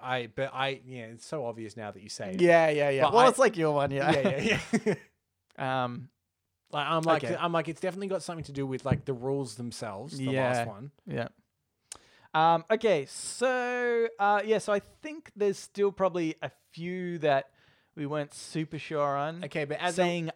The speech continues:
Speaker 2: um, the person doesn't say um, I'm not sure.
Speaker 1: Mm-hmm.
Speaker 2: I think rule seven, <sighs> yeah, I think yours was okay.
Speaker 1: Yep.
Speaker 2: But
Speaker 1: He-
Speaker 2: I reckon most other
Speaker 1: I
Speaker 2: ones we
Speaker 1: thi-, I
Speaker 2: got.
Speaker 1: think here's a recap. Rule number one, we believed to be, uh, the, the second,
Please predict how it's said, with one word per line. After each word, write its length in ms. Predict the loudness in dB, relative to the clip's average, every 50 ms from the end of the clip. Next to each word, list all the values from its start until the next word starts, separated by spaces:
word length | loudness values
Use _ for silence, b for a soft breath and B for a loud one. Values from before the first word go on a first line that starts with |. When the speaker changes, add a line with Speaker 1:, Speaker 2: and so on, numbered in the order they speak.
| _ 0
Speaker 2:
um, 440 | 2 2 2 2 0 -2 -4 -4 -4
the 60 | -4
person 280 | -2 -2 -2 -2 -4 -6
doesn't 180 | -6 -6 -8 -6
say 260 | -4 -2 -2 -2 -2 0
um, 180 | 0 0 0 0
I'm 80 | -2 -2
not 140 | -2 -2 -2
sure. 440 | -2 0 2 2 2 2 2 0 -2 -8
Speaker 1:
Mm-hmm. 200 | -10 -10 -4 -4
Speaker 2:
I 80 | -4 -2
think 380 | -2 -4 -4 -4 -6 -8 -12 _ -20 -20 _ -10 -6
rule 260 | -4 -2 -2 -2 -4
seven, 800 | -6 -10 -14 -6 -2 -2 -2 -2 -2 -4 -6 -6 -6 -8 -10 -12 _ _ -18
<sighs> 200 | -18 -12 -10 -8
yeah, 300 | -6 -2 -2 -2 -2 -2
I 60 | -2 -6
think 220 | -6 -6 -8 -8
yours 220 | -4 -4 -4 -4 -6
was 140 | -6 -8 -8
okay. 520 | -8 -6 -4 -4 -2 0 0 -2 -2 -4 -4
Speaker 1:
Yep. 220 | -2 -2 -2 -4 -8 _ _
Speaker 2:
But 120 | 0 2
Speaker 1:
He- 40 | 2
Speaker 2:
I 60 | 2
reckon 240 | 2 0 -2 -6 -6
most 240 | -6 -6 -6 -6 -4
other 120 | -4 -4
Speaker 1:
I 40 | -4
Speaker 2:
ones 160 | -4 -4 -6
we 80 | -6 -6
Speaker 1:
thi-, 60 | -4
I 40 | -4
Speaker 2:
got. 60 | -4
Speaker 1:
think 100 | -6 -4 -4
here's 200 | -4 -4 -2 -2
a 40 |
recap. 320 | -4 -4 -4 -4 -6 -6 -6 -8
Rule 340 | -6 -2 0 2 2 2
number 320 | 2 0 0 -2 -2 -2 -4
one, 540 | -4 -2 -2 0 0 0 0 -2 -4 -10 -14 -14
we 260 | -8 -4 0 0 0 2
believed 600 | 0 0 0 0 -2 -2 -2 -4 -6 -8 -10 -16 _ _ _ _ _ -12 -10
to 120 | -8 -6
be, 460 | -4 -4 -4 -4 -6 -8 -10 -12 -14 b b b b b b b -12
uh, 480 | -10 -8 -6 -6 -4 -4 -4 -6 -6 -8 -12 _ _ _ -20 -20 _ _ -12
the, 200 | -10 -10 -10 -10
the 100 | -10 -12
second, 760 | -12 -10 -6 -4 -4 -4 -4 -6 -6 -6 -6 -6 -8 -8 -10